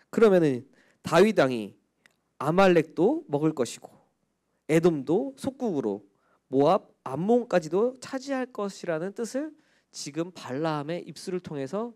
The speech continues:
이야기를 하고 있는 엄청난 축복인 거죠. 예.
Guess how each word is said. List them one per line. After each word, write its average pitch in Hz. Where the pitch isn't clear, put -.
이야기를 143
하고 185
있는 139
엄청난 254
축복인 214
거죠. 110
예. 101